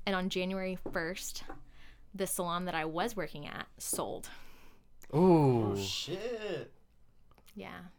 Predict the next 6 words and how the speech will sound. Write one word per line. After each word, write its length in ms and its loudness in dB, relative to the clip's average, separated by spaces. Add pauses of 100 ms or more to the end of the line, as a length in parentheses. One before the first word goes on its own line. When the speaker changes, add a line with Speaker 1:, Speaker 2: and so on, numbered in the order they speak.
(500)
Speaker 2:
Wow. 520 6 (460)
Good 160 10
for 160 2
Speaker 1:
Yeah. 100 4
Speaker 2:
you. 360 6 (720)
Speaker 1:
Well, 360 0